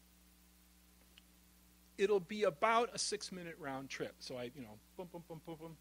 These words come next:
"Asa, how's it going?" Then I go make myself a cup of coffee, check the mail, you know, come back, five, six,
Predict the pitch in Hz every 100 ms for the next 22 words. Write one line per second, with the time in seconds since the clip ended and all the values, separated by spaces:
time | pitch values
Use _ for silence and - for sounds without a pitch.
0 | - 190 220 - 160 147 151 147 160 156
1 | 110 - _ _ _ _ _ - 117 135
2 | 139 127 120 135 131 139 120 117 120 -
3 | - 101 98 123 113 120 _ - 117 -
4 | 113 104 104 107 - _ 127 107 - -
5 | _ - - - - - - - 123 123
6 | 117 113 - 127 123 123 120 120 123 120
7 | - - - - 131 120 - - - -
8 | -